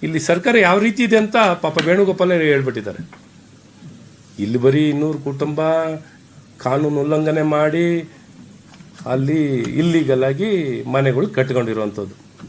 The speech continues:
ಪಾಪ ಇಲ್ಲಿ ಕಾನೂನಾತ್ಮಕವಾಗಿ ಮನೆ ಕಟ್ತಿರೋರ್ಗೆ ಏನ್ ಕಾಟ ಕೊಡ್ತಿದ್ದಾರೆ ಇವರು? ಕಟ್ಟಿರೋ ಮನೆಗೆ ಕರೆಂಟು ನೀರು ಕೊಡ್ದೇನೆ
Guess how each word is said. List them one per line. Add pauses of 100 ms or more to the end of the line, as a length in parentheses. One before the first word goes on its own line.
(920)
ಪಾಪ
ಇಲ್ಲಿ
ಕಾನೂನಾತ್ಮಕವಾಗಿ
ಮನೆ
ಕಟ್ತಿರೋರ್ಗೆ
ಏನ್
ಕಾಟ
ಕೊಡ್ತಿದ್ದಾರೆ
ಇವರು? (840)
ಕಟ್ಟಿರೋ
ಮನೆಗೆ
ಕರೆಂಟು
ನೀರು
ಕೊಡ್ದೇನೆ